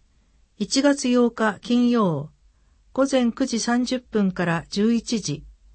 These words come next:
午後零時三十分から四時三十分。市役所中庭駐車場、花園二。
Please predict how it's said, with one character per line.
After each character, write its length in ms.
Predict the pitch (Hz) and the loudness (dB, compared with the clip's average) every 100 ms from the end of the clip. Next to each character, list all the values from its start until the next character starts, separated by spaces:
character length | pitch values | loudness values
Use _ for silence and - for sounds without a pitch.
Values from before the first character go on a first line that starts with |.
| - _ _ _ - | -20 _ _ _ -4
午 120 | 262 | 0
後 120 | 247 | 4
零 220 | 240 262 | 4 4
時 120 | 208 | 2
三 260 | 202 226 240 | -2 0 0
十 140 | 262 | 0
分 300 | 262 - 190 | -4 0 0
か 140 | 180 170 | 0 -2
ら 220 | 170 165 - | -4 -4 -2
四 140 | 233 | -2
時 160 | 196 180 | 0 -2
三 240 | 196 208 | 0 0
十 140 | 208 | 0
分。 420 | 208 - 147 135 - _ _ _ _ _ _ _ | -4 -6 -4 -4 -10 _ _ _ _ _ _ _
市 220 | - - | -8 0
役 220 | 254 262 | 0 0
所 160 | - 202 | 0 2
中 280 | 185 185 214 | 2 2 2
庭 320 | 214 202 202 | 2 2 0
駐 220 | - 196 | -2 -4
車 220 | 185 190 | -2 -2
場、 400 | 180 170 156 151 - _ - _ _ | -2 -2 -2 -6 -12 _ -20 _ _
花 300 | _ 196 233 | _ 0 0
園 340 | 240 196 170 156 | 2 0 2 2
二。 240 | 160 156 | 0 -2